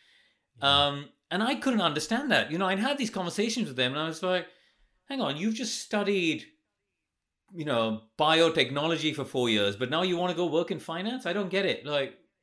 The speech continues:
Speaker 2: you know, what are you doing?" Um, and it's only when I sp-, started speaking to more and more people that I realized I was the one who was the oddball, who knew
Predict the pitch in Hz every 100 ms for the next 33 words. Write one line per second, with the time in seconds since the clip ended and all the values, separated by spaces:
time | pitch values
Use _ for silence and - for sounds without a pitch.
0 | _ _ 165 131 127 135 123 - 147 180
1 | 156 117 220 247 98 - - - - _
2 | 151 160 160 156 147 143 _ _ _ -
3 | 185 196 190 226 302 320 226 185 185 175
4 | - - - - 170 185 190 156 170 160
5 | 139 120 131 151 139 135 - 143 147 123
6 | 120 143 165 143 113 - 127 165 180 170
7 | 143 135 123 143 127 127 123 110 117 127
8 | 160 123 101 90 87 123 113 117 143 139
9 | 117 101